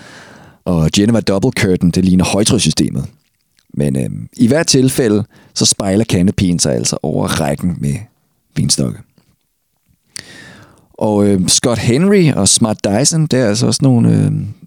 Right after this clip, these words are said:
altså sådan særlige vertikalt opdelte systemer.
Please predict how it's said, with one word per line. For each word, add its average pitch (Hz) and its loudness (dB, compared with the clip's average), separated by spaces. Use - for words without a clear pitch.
altså - 0
sådan 98 0
særlige 104 4
vertikalt - -2
opdelte 90 -2
systemer. - -2